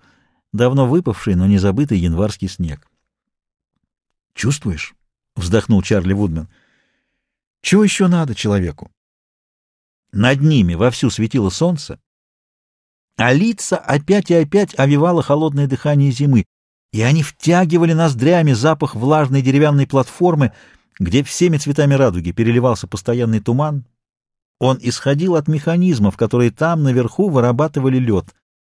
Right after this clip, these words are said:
Ребята грызли сосульки, пальцы у них закоченели, пришлось завернуть сосульки в носовые платки и сосать полотно. «Ледяные дуновенья,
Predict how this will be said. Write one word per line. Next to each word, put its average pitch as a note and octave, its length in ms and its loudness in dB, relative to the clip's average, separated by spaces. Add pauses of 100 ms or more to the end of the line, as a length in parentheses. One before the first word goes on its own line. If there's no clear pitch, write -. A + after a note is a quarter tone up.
(680)
Ребята A2+ 400 0
грызли F#2 480 -2
сосульки, D3 640 -6 (600)
пальцы D3 340 -2
у B2+ 40 2
них B2+ 160 0
закоченели, C3 600 -2 (400)
пришлось A2 380 0
завернуть A2 380 0
сосульки A#2+ 460 -2
в F2+ 60 -2
носовые G#2 360 0
платки G2 380 -4
и C#3+ 120 -6
сосать G#2 340 -4
полотно. G#2+ 460 -4 (1080)
«Ледяные G#2+ 720 0
дуновенья, D3 1120 -2